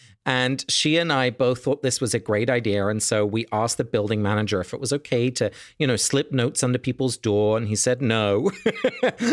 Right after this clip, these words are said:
And so what, what we were allowed to do was to kind of put up a sign in the elevator. And I was like, "Okay, we'll, we'll work with that." And we just said, "Hey, come join us on Saturday afternoon, you know, bring something to share. We'll be up on the roof."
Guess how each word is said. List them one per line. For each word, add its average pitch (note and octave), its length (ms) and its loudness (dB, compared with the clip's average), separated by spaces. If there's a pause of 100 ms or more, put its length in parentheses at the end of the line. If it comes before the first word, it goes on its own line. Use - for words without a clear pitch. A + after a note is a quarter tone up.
(240)
And G3+ 120 2
so F#3 560 2 (280)
what, - 280 -2
what E3 280 0
we F3 100 4
were D#3 100 4
allowed D3 380 4
to G3 100 2
do B2+ 440 2
was D3+ 160 2
to E3 100 2
kind D3 220 0
of B2 180 -4
put C#3+ 320 0
up B2+ 300 0 (240)
a D3+ 80 0
sign C3 340 2
in B2 80 2
the A2+ 160 -2
elevator. F2+ 600 0
And B2 100 -2
I B2+ 60 2
was C#3+ 120 0
like, E3 160 -2
"Okay, - 460 -4
we'll, B2+ 240 0
we'll C3+ 220 2
work A#2+ 260 0
with B2 140 0
that." F#2+ 260 0 (180)
And G3 80 -2
we G#3 60 2
just G3 180 0
said, F#3+ 140 2
"Hey, G#3+ 260 2
come E3+ 300 -2
join E3 260 2
us D#3+ 200 0
on C#3 100 -2
Saturday C#3+ 300 2
afternoon, B2+ 640 0
you C3+ 80 -2
know, A2 140 0
bring B2+ 300 0
something C3+ 340 -2
to - 120 -8
share. G#2+ 300 0
We'll G#2+ 140 0
be G2+ 160 -2
up G2 100 -4
on G#2 80 -4
the G2 80 -2
roof." G#2 300 -8